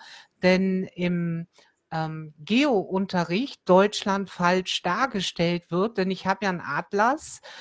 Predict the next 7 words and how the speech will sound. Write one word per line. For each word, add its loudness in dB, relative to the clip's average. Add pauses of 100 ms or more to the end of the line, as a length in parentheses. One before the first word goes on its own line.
(260)
ähm, 0
der 4
Deutschland 0
noch 0
viel -4
größer 0
repräsentiert. -4